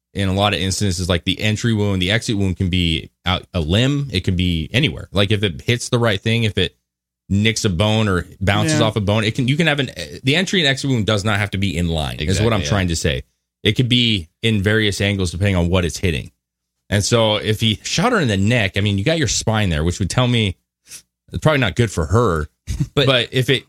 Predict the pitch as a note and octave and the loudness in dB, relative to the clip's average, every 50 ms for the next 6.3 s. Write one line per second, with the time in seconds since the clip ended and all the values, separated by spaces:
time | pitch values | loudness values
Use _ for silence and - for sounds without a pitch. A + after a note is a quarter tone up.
0 | _ - F2+ A2+ C3+ - - C3 C3+ B2 - C#3+ B2+ B2 G#2+ F#2+ D#2+ F2 F#2 F#2+ | _ -6 -4 -2 -2 0 0 0 0 0 0 -2 0 0 0 -2 -2 -4 -2 0
1 | G#2 G#2+ G#2+ A2 A2 G#2 - - E2+ - - - F#2 F2+ F2+ F2 D#2+ - D2 D2 | 0 2 2 2 0 -2 -4 -4 -6 -4 -2 -2 0 0 0 0 -2 -4 -4 -4
2 | C#2+ C2 B1 A1 A1 - - - - - G#2 A2+ A#2 A2+ G#2+ F2 D#2 - - B2 | -4 -4 -4 -6 -8 -12 -14 -14 -4 0 0 2 2 2 0 -2 -4 -2 0 0
3 | A2+ G2 - - A2+ G#2+ G#2 - G#2+ G2 F2+ F2+ F2 D#2 D#2 F2+ G2 G2+ G2+ G#2 | 0 0 0 -2 -2 -2 0 -2 -2 0 0 0 -2 0 0 2 2 2 2 2
4 | G#2 G2+ D#2+ D#2 D#2+ F#2 G2 F#2+ F#2+ F#2+ F#2 F2 E2 E2+ E2 - F#2 F2+ - - | 2 0 0 -2 0 0 0 0 2 2 0 0 0 0 0 0 0 -2 -2 -2
5 | F#2 F2+ E2+ E2 - E2 D2+ D#2 E2+ D#2+ D#2 D#2 D2 C#2 C2+ C2+ C2 A1+ G#1+ B1+ | -2 -2 -2 -2 -4 -4 -2 -2 -2 -2 -2 -2 -2 -2 -4 -4 -4 -4 -4 -4
6 | C#2 B1+ A1 G1+ G1+ | -4 -4 -6 -8 -12